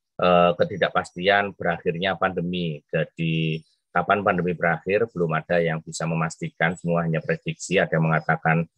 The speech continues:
eh, dua ribu dua puluh dua, ada yang mengatakan dua ribu dua puluh lima. Kapan itu kita tidak tahu pasti.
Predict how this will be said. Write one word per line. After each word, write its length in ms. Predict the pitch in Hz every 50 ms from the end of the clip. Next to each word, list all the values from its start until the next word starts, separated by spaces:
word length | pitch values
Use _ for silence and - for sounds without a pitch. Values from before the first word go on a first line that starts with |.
| _ _ _ _ _
eh, 280 | 76 73 73 78 78 78 - -
dua 160 | 90 87 82
ribu 240 | 80 78 - 87 80
dua 160 | 85 85 80
puluh 320 | - - 76 76 82 87
dua, 160 | 92 92 85 -
ada 60 | - 82
yang 100 | 82 80
mengatakan 400 | 82 82 80 - - 78 82 85
dua 160 | 80 - 85 80
ribu 240 | 82 80 - 85
dua 160 | - - 85 85
puluh 160 | 80 80 78
lima. 320 | 73 80 82 90 95 107 - _ _ _ _ _ _ -
Kapan 320 | 90 87 - - 95 90 87
itu 240 | 80 80 - 101
kita 400 | 95 90 82 85 87 92 92 87
tidak 320 | - 95 87 80 82 80 -
tahu 160 | 85 82 82 80 -
pasti. 560 | 85 78 - - - - 85 80 76 73